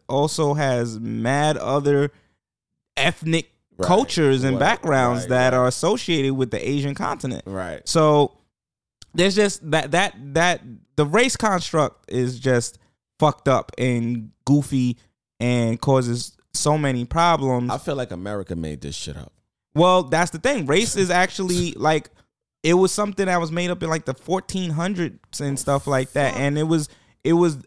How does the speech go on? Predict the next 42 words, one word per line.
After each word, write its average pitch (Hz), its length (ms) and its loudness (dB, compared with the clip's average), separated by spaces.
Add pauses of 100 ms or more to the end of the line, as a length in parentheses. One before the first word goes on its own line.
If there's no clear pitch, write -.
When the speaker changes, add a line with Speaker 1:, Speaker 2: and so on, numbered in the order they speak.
(220)
Speaker 1:
automatically 240 720 2
associated 156 500 0
with, 131 320 0
with 123 180 -2
racism. 82 440 -4 (100)
Speaker 2:
Right. 185 300 0 (440)
Speaker 1:
Like, 147 200 2
it 165 100 2
was 226 240 6
not, 220 460 4
it 175 120 0
was 190 160 4
never 233 300 4
a 220 60 6
time 226 320 0
where 180 160 2
race 185 400 0 (480)
existed 214 760 4
and 165 180 2
it 160 160 2
wasn't, 185 400 2
like, 160 180 0
some 147 260 -2
other, 180 260 2 (240)
like, 156 220 4
with 160 180 2
the 147 100 4
first 262 300 2
categorizations 214 800 2
of 156 160 -2
race 170 240 2
had, 156 420 2 (500)
and 147 160 2
you 202 80 -2
can 208 120 2
find 180 240 0
this 175 120 -4
out 160 140 4
at 139 180 0
the, 131 300 2
um, 117 560 -2 (640)
the, 123 640 0